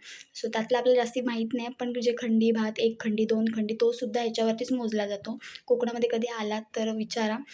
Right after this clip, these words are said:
So हे पायलीवरतीच मोजला जातो. So अशा पद्धतीने ह्या पायलीचा वापर आहे. जरी तुम्हाला ती दिसायला जरी छोटी दिसली तरी ती खूप आकर्षित आहे. तिचं जे काम आहे ते पण खूप चांगलं आहे आणि प्युअर अशी आपल्या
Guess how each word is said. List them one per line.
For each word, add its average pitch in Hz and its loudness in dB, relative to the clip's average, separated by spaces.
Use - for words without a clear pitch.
So 233 2
हे 233 2
पायलीवरतीच 233 0
मोजला 220 2
जातो. 214 -2
So 349 0
अशा 262 2
पद्धतीने 269 6
ह्या 262 2
पायलीचा 233 2
वापर 220 -2
आहे. 214 -2
जरी 269 8
तुम्हाला 277 10
ती 294 4
दिसायला 269 4
जरी 269 6
छोटी 240 4
दिसली 233 -4
तरी 247 4
ती 277 0
खूप 285 2
आकर्षित 233 0
आहे. 247 4
तिचं 240 4
जे 247 6
काम 240 -2
आहे 233 -2
ते 240 2
पण 240 0
खूप 247 0
चांगलं 220 4
आहे 214 2
आणि 226 4
प्युअर 247 6
अशी 254 4
आपल्या 233 0